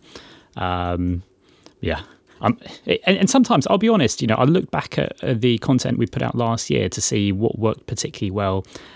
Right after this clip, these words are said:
and I, I couldn't always predict the ones that did really well, and some of them quite surprised me. Um, so I could sit here and pretend to be an expert on why they went viral, but actually sometimes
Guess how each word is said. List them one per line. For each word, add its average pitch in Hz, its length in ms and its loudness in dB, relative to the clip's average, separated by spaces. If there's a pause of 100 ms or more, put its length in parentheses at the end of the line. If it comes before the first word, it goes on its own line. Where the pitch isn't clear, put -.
and 160 120 0
I, 165 160 -4
I - 80 -8
couldn't 233 220 4
always - 260 2
predict - 540 -2
the 113 80 -2
ones 113 240 2
that - 100 -4
did 104 180 -2
really 110 280 -2
well, 107 340 -2
and 110 160 0
some 202 140 2
of 220 60 2
them 165 140 0
quite - 240 -6
surprised - 480 -4
me. 90 280 -2 (400)
Um, 107 560 2 (460)
so - 140 2
I 123 80 6
could 165 260 4
sit 147 180 0
here 123 120 4
and 104 100 2
pretend 117 320 2
to - 80 -4
be 107 120 2
an 104 80 4
expert 95 480 0
on 98 160 0
why 104 240 2
they 98 140 -2
went 98 200 0
viral, 98 380 0
but 104 120 -2
actually - 340 -2
sometimes 110 580 2